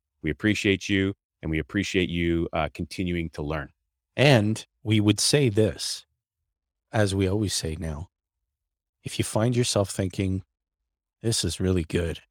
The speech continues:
Speaker 2: and you stumbled across Wealth Without Bay Street, you stum-, stumbled across Richard and Jason,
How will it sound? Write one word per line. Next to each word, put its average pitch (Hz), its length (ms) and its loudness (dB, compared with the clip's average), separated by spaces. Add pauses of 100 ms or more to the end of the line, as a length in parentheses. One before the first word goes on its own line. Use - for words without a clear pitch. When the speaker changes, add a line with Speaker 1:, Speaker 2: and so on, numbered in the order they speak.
(140)
Speaker 2:
and 92 160 -2
you 87 80 -2
stumbled 98 460 2
across 90 560 2 (560)
Wealth 98 260 4
Without 95 300 4
Bay 95 180 4
Street, 92 340 0
you 92 80 -2
stum-, - 340 0
stumbled 101 420 2
across 95 420 2
Richard 101 360 2
and 110 100 6
Jason, 95 480 2